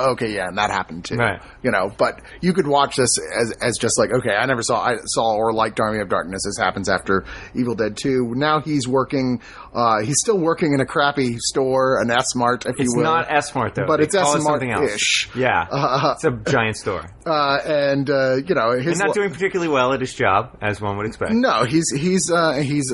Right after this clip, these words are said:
Speaker 1: kind of a, he's kind of a piece of shit.
Speaker 2: Yeah, he's kind of a
Speaker 1: Like,
Speaker 2: douchebag
Speaker 1: he's
Speaker 2: living in
Speaker 1: always
Speaker 2: his trailer
Speaker 1: just
Speaker 2: and
Speaker 1: trying to get laid from, like, you know, kind of scabby woman. And, uh,
Speaker 2: <laughs>
Speaker 1: uh, yeah, living in a trailer.
Speaker 2: As one does.
Speaker 1: No, but he really, uh, for some reason has caused an impression on Pablo, played by Ray Santiago,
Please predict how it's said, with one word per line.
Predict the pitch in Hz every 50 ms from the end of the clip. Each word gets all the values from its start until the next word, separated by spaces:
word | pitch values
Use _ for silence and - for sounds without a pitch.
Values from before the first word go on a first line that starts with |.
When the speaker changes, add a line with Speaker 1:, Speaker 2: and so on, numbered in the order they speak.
| - -
Speaker 1:
kind | - 143 135 143
of | 156 160
a, | 170 170 147 143 - - - - - -
he's | - 185 196 -
kind | - 330 339
of | 370 359
a | -
piece | - 330 330 330 339
of | 311
shit. | - - 320 339 311 240 -
Speaker 2:
Yeah, | 131 143 143 135
he's | 127 -
kind | - 135 127 135
of | 135
a | 123
Speaker 1:
Like, | 127 123
Speaker 2:
douchebag | 117 110 - 127 117 117
Speaker 1:
he's | 190 196 165
Speaker 2:
living | 180
in |
Speaker 1:
always | 170 175 202 143
Speaker 2:
his | 143 -
trailer | - 143 135 123 123 123 127
Speaker 1:
just | 127 - 196 113
Speaker 2:
and | 110
Speaker 1:
trying | 110 185 156 156 165
to | 170
get | 165 180 151 -
laid | 156 151 147 143 143 147 147 151 156 156 147 131
from, | - 139 131 131 131 131 131 131 127
like, | 123 131 131 127 120 - -
you | 139 127
know, | 120 117 117 123 117 - -
kind | - 131
of | 123 123
scabby | - - 131 127 127 123 120 135 127
woman. | 123 123 120 123 131 135 143 135 131 120
And, | - 123 135 160 127 123 127 135 - - 233 117 -
uh, | 185 196 120 - - - -
Speaker 2:
<laughs> | - - - -
Speaker 1:
uh, | - 131 131 131 131 135 131 -
yeah, | 175 156 143
living | 135 131 135 139 156 165 156
in | 151
a | 156 156
trailer. | - - - 151 127 127 127 127 127 127 131
Speaker 2:
As | 139 147 160 156
one | 165 185 185 190
does. | 165 127 120 143 - - - - - -
Speaker 1:
No, | - 170
but | 151 139 175 170
he | 160 151 180 180
really, | 165 190 208 220 214 214 202 185 - - 147
uh, | 160 147 139 135 123 - - - 131
for | - 147
some | - - 170 160 165 170
reason | 160 143 151 135
has | 127 113
caused | - 143 131 123 123
an | 127
impression | 123 117 123 135 127 120 - 127 123
on | 117 113 107 107 104
Pablo, | - - 131 127 135 131 135 117 110 107 104 104 104
played | 104 127 113 104
by | 113
Ray | 107 107 113 113
Santiago, | 113 - 113 107 107 110 107 107 110 120 120 110 101 98 98 95 -